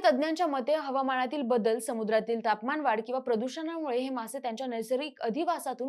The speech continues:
वर येत असावेत. तसेच सध्या सोशल मीडियाचा वापर वाढल्यामुळे आणि समुद्राशी संबंधित अधिकाधिक व्हिडिओ, फोटो चित्रित आणि शेअर केले जात असल्यामुळे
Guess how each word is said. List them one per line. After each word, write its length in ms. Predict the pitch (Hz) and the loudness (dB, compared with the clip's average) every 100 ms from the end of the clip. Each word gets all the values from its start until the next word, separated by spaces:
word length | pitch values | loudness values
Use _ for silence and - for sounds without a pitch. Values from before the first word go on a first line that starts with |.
| 277 | 2
वर 160 | 269 302 | 2 2
येत 220 | 277 277 | -2 -4
असावेत. 320 | 190 180 - _ - - - 269 | -6 -8 -8 _ -18 -18 -4 0
तसेच 260 | 262 294 - | 2 0 0
सध्या 260 | 233 262 | 0 0
सोशल 380 | 262 247 233 294 | 0 -2 0 -2
मीडियाचा 400 | 269 240 240 277 | 0 0 0 0
वापर 340 | 240 208 254 | 2 2 0
वाढल्यामुळे 600 | 247 214 202 311 320 214 226 - - | 2 2 2 -2 -2 -2 -4 -10 -2
आणि 160 | 339 359 | 0 2
समुद्राशी 500 | 339 277 269 269 349 | 0 2 0 0 -4
संबंधित 460 | 302 247 254 294 - | -2 -2 -4 -6 -2
अधिकाधिक 480 | 226 254 - 311 320 | -2 0 -2 -4 -4
व्हिडिओ, 360 | 233 233 294 214 - | -4 0 2 2 0
फोटो 320 | 240 233 247 214 | -2 0 -2 -2
चित्रित 360 | 254 254 226 - | -6 -6 -4 -2
आणि 180 | 262 | -4
शेअर 340 | 302 - 262 330 | -4 0 2 2
केले 200 | 330 247 | 0 0
जात 220 | 226 - | 0 -2
असल्यामुळे 480 | 226 294 339 226 | -6 -4 -2 -2